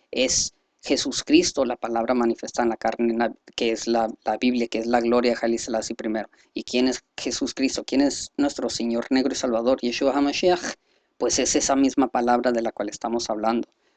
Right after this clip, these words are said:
Así es de que todos conectados, y si nosotros estamos en Jesucristo, entonces estamos en el Padre, porque somos uno en el Padre a través de en quien somos uno. Y somos uno en quien servimos por instrucción del Padre.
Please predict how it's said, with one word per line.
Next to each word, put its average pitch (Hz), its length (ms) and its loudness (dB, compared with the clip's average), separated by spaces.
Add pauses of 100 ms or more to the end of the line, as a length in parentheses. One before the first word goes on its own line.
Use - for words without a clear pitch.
(160)
Así 110 220 -4
es 117 80 -2
de 135 80 -2
que - 120 -12
todos 139 360 4
conectados, 139 480 2
y 131 40 0
si - 140 -4
nosotros 127 380 -4
estamos - 420 -2 (140)
en 120 140 -2
Jesucristo, 127 680 -4
entonces 120 300 -4
estamos 120 500 0
en 113 140 -4
el 104 120 -6
Padre, 117 320 2
porque - 260 -10
somos 110 340 -6
uno 160 180 8
en 139 100 4
el - 80 -2
Padre 117 260 2
a 113 40 -2
través 110 300 -4
de - 240 0
en 117 200 0
quien 107 220 -8
somos 113 340 -2
uno. 113 220 -4 (440)
Y 117 200 0
somos 117 540 2
uno 151 360 10
en 123 180 2
quien 110 400 -6 (280)
servimos - 880 4 (340)
por 113 160 2
instrucción - 540 0
del 120 120 2
Padre. 113 380 2